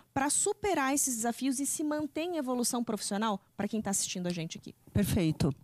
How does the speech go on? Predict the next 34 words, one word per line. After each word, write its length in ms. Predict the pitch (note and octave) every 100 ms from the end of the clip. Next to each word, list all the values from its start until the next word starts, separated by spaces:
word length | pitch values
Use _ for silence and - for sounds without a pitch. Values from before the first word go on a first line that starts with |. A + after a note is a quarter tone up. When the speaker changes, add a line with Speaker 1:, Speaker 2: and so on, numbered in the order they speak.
| -
Speaker 2:
É, 380 | F#3+ F3+ E3+ D#3+
o 60 |
tempo 340 | D#3+ F#3+ G3+ -
todo, 420 | - D#3 C3+ C#3+
né? 240 | E3 F#3
Acho 160 | E3+ -
que 120 | F#3+
em 60 | F#3
qualquer 340 | F3+ F3 G3+
mercado. 500 | A3 - E3 C#3 C#3+
E 40 |
no 80 | F3+
mercado 480 | A#3+ B3 - G3 B3
financeiro 560 | - A3+ G3 - G#3+ A#3+
especialmente, 920 | - - G#3 - C#4 A#3+ D3 D3 -
né? 180 | G3 G#3
Por 100 | -
ser 140 | - F3+
mulher, 400 | F#3+ F3+ F3+ G3+
tô 180 | - E3+
há 40 |
vinte 260 | D#3 G3 G#3
e 20 |
cinco 260 | - G3 F#3
anos 220 | F#3 F#3
no 60 |
mercado 360 | F3+ F3 F3+ E3+
financeiro. 680 | - F3+ E3 - E3 F3+ A3+ - - - - -
É, 200 | F#3 F#3
os 140 | G#3+
soft 400 | - - - -
skills 680 | C#4+ - - G#3+ A#3 B3 G#3+
mais 520 | G#3 G#3 G#3 B3 C#4
importantes, 840 | D4+ D4 C4+ - F#3+ G#3 A3+ F#3+